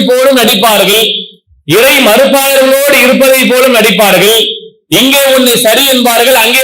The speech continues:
ஒண்ணு தவறு என்பார்கள். இரட்டை வேடம் போடுகிற இரட்டை வேடதாரிகளை தான் நபிகள் நாயகம் ஸல்லல்லாஹு அலைஹி வஸல்லம் அவர்கள் முனாஃபிக்கீன்கள், நயவஞ்சகர்கள் என்று அடையாளப்படுத்தினார்கள். ஏனென்றால் மார்க்கத்திலே அவ்வளவு பெரிய மோசமான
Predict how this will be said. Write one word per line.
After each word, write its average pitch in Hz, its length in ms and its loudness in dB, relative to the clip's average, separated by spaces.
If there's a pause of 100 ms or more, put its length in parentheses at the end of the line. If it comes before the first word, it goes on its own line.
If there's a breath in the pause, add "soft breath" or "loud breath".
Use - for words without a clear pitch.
ஒண்ணு 233 260 -2
தவறு 233 320 0
என்பார்கள். 214 500 0 (120)
இரட்டை 262 340 0 (120)
வேடம் 233 320 -2
போடுகிற 175 340 0 (1200)
இரட்டை 285 440 0
வேடதாரிகளை 240 800 0
தான் 247 240 0
நபிகள் 254 320 0
நாயகம் 240 400 -2
ஸல்லல்லாஹு 233 460 0
அலைஹி 220 160 2
வஸல்லம் 214 260 -4
அவர்கள் 202 320 -2 (560)
முனாஃபிக்கீன்கள், 233 1040 0 (420)
நயவஞ்சகர்கள் 254 840 0
என்று 254 240 0
அடையாளப்படுத்தினார்கள். 190 880 0 (500)
ஏனென்றால் 247 400 0
மார்க்கத்திலே 254 760 0
அவ்வளவு 277 420 2
பெரிய 262 260 0 (100)
மோசமான 262 680 0